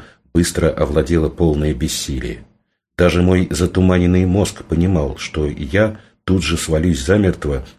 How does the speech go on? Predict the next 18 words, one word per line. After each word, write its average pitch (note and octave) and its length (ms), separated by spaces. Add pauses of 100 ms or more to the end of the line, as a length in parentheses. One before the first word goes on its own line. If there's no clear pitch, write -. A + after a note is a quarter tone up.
и E2 240
не D#2+ 220
попаду D#2 360
на F2 140
поезд, C#2 420 (360)
если D2+ 300
останусь D#2+ 680
в - 140
хвосте D#2+ 340
толпы. - 460 (720)
Я D#2 240
вышел D#2 420
из C#2+ 220
рядов D#2 480 (360)
и E2 220
побежал F2+ 600
вдоль C2 260
дороги D2 520